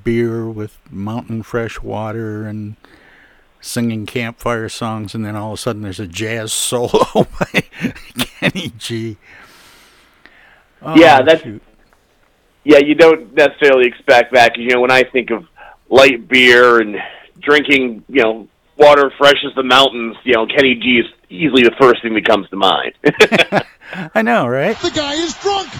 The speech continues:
Speaker 3: but there he goes.
Speaker 1: <laughs>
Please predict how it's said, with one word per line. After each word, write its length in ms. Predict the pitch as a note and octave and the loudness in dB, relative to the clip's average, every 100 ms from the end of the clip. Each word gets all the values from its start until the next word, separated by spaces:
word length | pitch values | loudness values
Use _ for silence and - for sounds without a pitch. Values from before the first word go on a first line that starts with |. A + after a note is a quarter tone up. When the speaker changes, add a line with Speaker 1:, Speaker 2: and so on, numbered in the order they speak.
| - | -10
Speaker 3:
but 120 | F#4 F4+ | -8 -6
there 200 | D#4 D4+ | -6 -4
he 60 | F4+ | -6
goes. 480 | G4 F#4+ F#4 C#4+ - - A#2+ - | -4 -6 -4 -6 -10 -16 -12 -2
Speaker 1:
<laughs> 1300 | G3 - A3 - A3+ - - G3+ - E3+ - - D#3 | -2 0 0 0 2 0 0 -6 -4 -6 -6 -10 -12